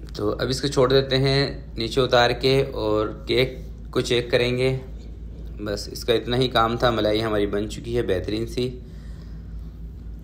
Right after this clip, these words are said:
तो केक दोस्तों ठंडा हो चुका है और इसकी साइडों में मैंने एक दफ़ा छुरी से ज़रा साइडें इसकी साफ़ कर दी थी ताकि ये साइडों से उतर जाए।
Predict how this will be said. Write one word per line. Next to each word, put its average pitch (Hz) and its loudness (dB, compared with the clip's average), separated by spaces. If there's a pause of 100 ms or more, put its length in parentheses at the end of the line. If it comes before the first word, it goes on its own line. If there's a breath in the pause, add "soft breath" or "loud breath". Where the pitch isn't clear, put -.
(300)
तो 123 0
केक 135 4
दोस्तों 147 4
ठंडा 135 2
हो 139 6
चुका 135 2
है 139 4
और 117 -2
इसकी - -2
साइडों 127 6
में 147 2
मैंने 135 4
एक 127 0
दफ़ा 131 6 (400)
छुरी 131 2
से 135 4
ज़रा 123 6
साइडें 113 2
इसकी 123 0
साफ़ 110 2
कर 113 4
दी 120 2
थी 139 0
ताकि 110 0
ये 104 2
साइडों 104 2
से 104 -4
उतर 113 0
जाए। 123 2